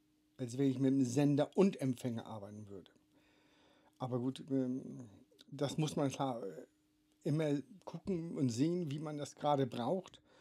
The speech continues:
Habe ich na klar den Empfänger dran, hat derjenige, der denn hinter der Kamera vielleicht sitzt und in, kann den Kopfhörer mit anschließen und kann sich das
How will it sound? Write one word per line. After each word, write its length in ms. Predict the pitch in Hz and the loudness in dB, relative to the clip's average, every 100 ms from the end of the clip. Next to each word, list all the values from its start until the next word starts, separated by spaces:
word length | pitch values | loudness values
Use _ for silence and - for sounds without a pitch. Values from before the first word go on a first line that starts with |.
| _ _ _ _ _ _ _ _ - | _ _ _ _ _ _ _ _ -2
Habe 200 | 151 151 | 2 4
ich 60 | 160 | 2
na 100 | 156 | 0
klar 180 | 156 | 0
den 260 | 139 143 143 - | 4 2 2 0
Empfänger 500 | 156 139 185 220 135 | 0 4 6 6 4
dran, 360 | 135 165 180 - | 2 -2 -4 -8
hat 280 | 135 151 139 | -4 -2 0
derjenige, 560 | 135 151 180 170 156 | 0 2 0 0 -2
der 180 | 143 147 | -2 -2
denn 280 | 143 135 139 _ _ | 0 0 -2 _ _
hinter 380 | - 214 240 190 | 8 12 12 12
der 140 | 147 | 8
Kamera 380 | - 147 135 123 | 2 2 2 0
vielleicht 340 | - 135 123 | 0 -2 0
sitzt 420 | 113 190 - - - - _ _ _ _ _ _ _ _ _ _ _ _ _ _ _ _ - | 0 -2 -4 -18 -20 -20 _ _ _ _ _ _ _ _ _ _ _ _ _ _ _ _ 0
und 260 | 160 143 | 0 0
in, 260 | - 147 143 - - - | -2 -2 -2 -4 -20 -4
kann 160 | - 160 | 2 4
den 240 | 147 139 | 4 4
Kopfhörer 640 | - 233 - 156 131 135 | 2 0 2 4 6 4
mit 260 | 135 139 - | 2 -2 0
anschließen 460 | 151 - 180 165 - | -2 -2 -4 -4 -4
und 140 | 151 | -4
kann 240 | - 170 | -2 -2
sich 140 | 151 143 | -2 -4
das 280 | 135 - | -6 -6